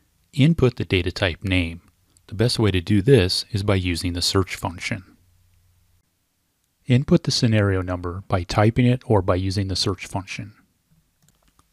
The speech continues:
I will now repeat these steps to add scenarios for a few more data types. Here is the end result. Tick the select box next to whichever containers must be included in the export.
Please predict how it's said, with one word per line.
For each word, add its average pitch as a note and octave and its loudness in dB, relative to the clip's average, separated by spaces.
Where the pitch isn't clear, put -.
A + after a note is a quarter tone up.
I A#2 2
will G#2+ 4
now C3+ 4
repeat A2+ -2
these F#2 -4
steps - -4
to C#3 0
add G2 0
scenarios G2 0
for G2 0
a F2 -2
few G2+ -2
more F2 -2
data F2 -4
types. - -8
Here D#3+ 4
is G2 -2
the G#2 -2
end F#2+ 0
result. F2+ -4
Tick - 0
the C#3+ -4
select A2 2
box E2+ -8
next G#2+ 0
to G#2 0
whichever A2+ 4
containers F#2+ 0
must F2+ -4
be G2 0
included F2 -4
in E2+ -6
the F2+ -2
export. F#2+ -8